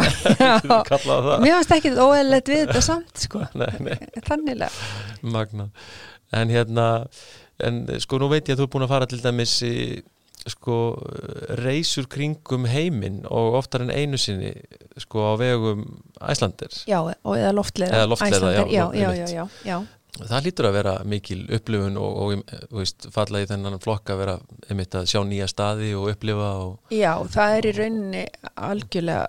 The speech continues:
Speaker 1: gefa
Speaker 2: bara
Speaker 1: mikið.
Speaker 2: Já,
Speaker 1: Mm.
Speaker 2: það er í rauninni ólýsanlegt, en ég hef líka farið í ýmis verkefni,
Speaker 1: Já.
Speaker 2: ok, eins og þú sagðir áðan, við, eh,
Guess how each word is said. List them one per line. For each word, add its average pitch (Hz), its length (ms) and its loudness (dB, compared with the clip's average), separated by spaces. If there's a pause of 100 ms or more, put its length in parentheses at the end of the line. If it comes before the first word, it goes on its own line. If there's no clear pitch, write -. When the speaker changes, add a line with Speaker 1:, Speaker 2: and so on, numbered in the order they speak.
(160)
Speaker 1:
gefa 104 160 -6
Speaker 2:
bara 104 200 0
Speaker 1:
mikið. 170 260 -4 (340)
Speaker 2:
Já, 143 240 -2 (300)
Speaker 1:
Mm. 104 180 -14
Speaker 2:
það 180 220 2
er 175 100 0 (160)
í 175 240 -4
rauninni 175 560 -2
ólýsanlegt, 170 720 -6
en 160 160 -6 (460)
ég 202 180 2
hef - 20 -2
líka 226 320 0
farið 190 320 4
í 170 220 -2 (340)
ýmis 226 320 2
verkefni, 180 640 0
Speaker 1:
Já. 104 120 -4
Speaker 2:
ok, 98 60 0
eins 180 260 -2
og 196 100 0
þú - 20 2
sagðir 226 320 2
áðan, 160 220 -2
við, 185 340 0
eh, - 320 -12